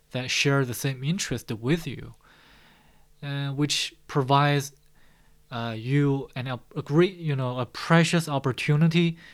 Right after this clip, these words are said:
to extend your friend circle, which is helpful for your career and your long-term development.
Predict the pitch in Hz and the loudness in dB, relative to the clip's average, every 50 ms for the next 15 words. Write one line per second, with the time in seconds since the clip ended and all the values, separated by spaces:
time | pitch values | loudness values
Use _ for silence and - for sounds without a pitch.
0 | - - - - - _ _ - - - - 127 123 127 123 - - 147 - - | -20 -20 -20 -20 -20 _ _ -14 -8 -4 -2 -2 -2 -2 -4 -2 -2 -2 -2 -2
1 | - - - - 147 151 151 139 127 117 117 117 113 104 - - - 131 127 117 | -8 -8 -4 0 0 2 0 0 -2 -4 -4 -6 -6 -8 -8 -4 -4 -2 -2 -4
2 | 117 - - 143 147 147 131 - 107 117 120 123 127 131 165 170 - 226 202 165 | -6 -4 -2 0 0 0 -2 -4 -8 -14 -14 -10 -8 -6 -4 -4 -2 -4 -4 -4
3 | - - 180 185 175 - - 127 120 113 - - 123 117 117 120 117 113 - - | -2 -2 0 0 -2 -4 -6 -8 -8 -6 -6 -4 -4 -4 -4 -4 -6 -6 -8 -6
4 | - 135 147 175 175 131 107 110 - 123 120 120 117 113 110 117 113 110 113 120 | -2 0 0 2 2 0 -2 -4 -6 -6 -8 -8 -6 -8 -8 -6 -6 -6 -4 -4
5 | 127 135 139 131 - 135 135 131 127 127 120 131 135 147 139 120 110 - 120 - | -4 -4 -4 -4 -4 -4 -4 -4 -4 -4 -4 -4 -4 -4 -4 -6 -8 -14 -16 -18